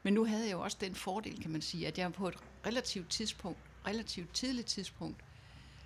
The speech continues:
øh, ligesom så i øjnene, at, øh, jeg var nået skældsover alder, og jeg kunne simpelthen ikke, jeg kunne simpelthen ikke klare fem år mere, øh, på den, øh, på den post. Så det der med at blive populær, det var ikke så vigtigt,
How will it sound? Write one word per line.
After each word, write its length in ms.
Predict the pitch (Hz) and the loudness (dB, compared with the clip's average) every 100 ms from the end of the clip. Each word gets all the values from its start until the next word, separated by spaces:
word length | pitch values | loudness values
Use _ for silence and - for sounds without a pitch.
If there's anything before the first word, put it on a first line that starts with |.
| - - | -8 0
øh, 340 | 175 160 151 156 - - - 170 | 4 4 2 0 -2 -8 -6 0
ligesom 320 | 208 208 185 | 4 4 4
så 280 | - - 185 | 2 4 4
i 100 | 165 | 4
øjnene, 460 | 160 175 226 214 - | 2 4 4 2 -2
at, 120 | 170 - 170 | -6 -2 0
øh, 80 | |
jeg 100 | 160 | 2
var 80 | 165 | 2
nået 260 | 175 190 196 | 4 4 2
skældsover 540 | - 185 202 185 165 | 0 -2 0 -2 0
alder, 240 | 175 185 - | 0 0 -2
og 240 | - 160 | -2 -2
jeg 140 | 170 | -2
kunne 240 | - 190 170 - - | -2 -2 -2 -6 -2
simpelthen 400 | - 202 165 170 | 0 2 2 2
ikke, 160 | 190 - - - - - - | 0 -2 -14 -20 -20 -20 -8
jeg 100 | 180 | -6
kunne 120 | - 170 | -4 -4
simpelthen 300 | 175 180 175 | 0 2 2
ikke 140 | - | 0
klare 400 | - 175 160 175 | -2 0 0 -2
fem 340 | - - 180 - | -4 2 4 4
år 160 | - 165 | 0 4
mere, 340 | 165 160 175 147 - - - - | 6 6 4 0 -10 -20 -20 -2
øh, 160 | - 160 | 0 0
på 140 | - | 0
den, 260 | 170 175 - - | 0 0 -2 -2
øh, 160 | 165 | -2
på 180 | - 170 | -2 -4
den 240 | 175 170 165 | 0 0 -2
post. 280 | - 175 - - - - - - - | -2 -2 -4 -10 -20 -18 -18 -16 -2
Så 380 | - 180 156 156 - - | 4 8 6 4 -4 0
det 100 | 226 | 4
der 60 | 220 | 6
med 120 | 196 | 6
at 100 | 190 | 4
blive 180 | 196 175 | 2 -2
populær, 480 | - 170 165 180 190 | -2 -4 0 2 2
det 120 | 190 | 2
var 80 | 180 | 2
ikke 140 | 202 | 0
så 100 | - | -2
vigtigt, 460 | 147 220 - 156 | 0 -2 -2 -10